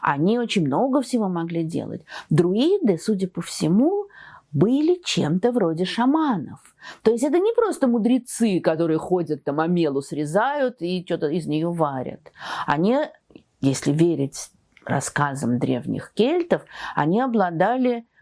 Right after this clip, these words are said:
удивительными качествами. Например, известно, что друиды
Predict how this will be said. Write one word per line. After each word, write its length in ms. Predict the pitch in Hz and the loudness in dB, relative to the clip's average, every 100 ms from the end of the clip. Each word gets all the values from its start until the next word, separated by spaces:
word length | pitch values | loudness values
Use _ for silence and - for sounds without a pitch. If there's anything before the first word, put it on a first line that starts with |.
| _ | _
удивительными 760 | 143 147 196 277 269 233 208 214 | -2 2 2 2 2 2 2 -2
качествами. 840 | - 320 320 143 - 135 120 - - | 0 -2 -2 -8 -10 -8 -6 -8 -4
Например, 420 | 233 277 330 339 | 0 2 2 0
известно, 320 | 247 311 285 | 0 -2 -2
что 140 | 233 196 | -4 -2
друиды 540 | 170 202 269 220 214 | 0 0 0 0 -2